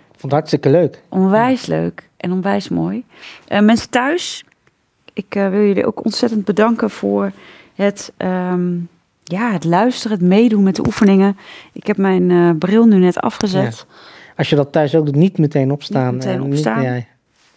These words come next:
Speaker 1: moet even, eh, je ogen weer laten wennen dat je we-, <laughs> dat je weer kan zien.
Speaker 2: Ja, ja, het is wel echt wennen, ja. Ik was echt, echt best wel duizelig, eh, tijdens deze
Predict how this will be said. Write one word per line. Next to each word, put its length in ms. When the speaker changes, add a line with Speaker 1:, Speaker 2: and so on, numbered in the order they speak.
Speaker 1:
moet 120
even, 380
eh, 500
je 80
ogen 220
weer 140
laten 280
wennen 360
dat 180
je 100
we-, 220
<laughs> 60
dat 160
je 260
weer 140
kan 180
zien. 320
Speaker 2:
Ja, 340
ja, 340
het 100
is 140
wel 180
echt 200
wennen, 240
ja. 240
Ik 80
was 140
echt, 240
echt 240
best 200
wel 160
duizelig, 640
eh, 280
tijdens 420
deze 480